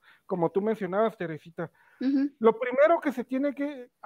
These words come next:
Speaker 1: obviamente de todas las herramientas matemáticas, pero primero tienes que tener el conocimiento de tu negocio, por decirlo así.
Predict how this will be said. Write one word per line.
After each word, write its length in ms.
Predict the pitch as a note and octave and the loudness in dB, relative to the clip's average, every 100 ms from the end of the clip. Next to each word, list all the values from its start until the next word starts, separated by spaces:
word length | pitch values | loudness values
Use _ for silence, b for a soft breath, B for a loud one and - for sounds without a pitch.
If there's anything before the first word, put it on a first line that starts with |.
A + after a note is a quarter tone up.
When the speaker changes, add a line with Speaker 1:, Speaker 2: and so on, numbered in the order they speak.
| - - | -2 4
Speaker 1:
obviamente 640 | A#3+ C4+ B3+ C4 C4+ C4 | 6 6 6 4 2 4
de 120 | F#3 | 4
todas 300 | - A3 A#3+ | 6 6 6
las 160 | C4 A#3+ | 4 2
herramientas 560 | E3+ D3+ D#3+ G3 C4 | -2 -2 -4 2 2
matemáticas, 680 | B3+ F#3+ F3 E3+ G3 A#3+ A#3 - | 2 -2 -4 -6 -8 -8 -8 -6
pero 200 | F#3 F3 | -6 -6
primero 400 | G3 G3 B3 C4+ | -6 -4 -2 -4
tienes 280 | C#4 D4 - | -4 -6 -8
que 100 | B3+ | -6
tener 280 | A#3+ B3 | -2 0
el 140 | C4 B3 | 0 0
conocimiento 640 | A3 F3+ - F3+ F#3+ G3 | 0 0 -4 -6 -4 0
de 100 | A3 | 0
tu 120 | G#3 E3+ | 0 -4
negocio, 520 | D#3 D3 G3 G#3 - | -4 -2 -2 -2 -6
por 260 | - C#3+ | -8 -10
decirlo 360 | C3 C3 E3+ F3 | -10 -10 -6 -6
así. 320 | E3 G3 G#3 | -6 -8 -10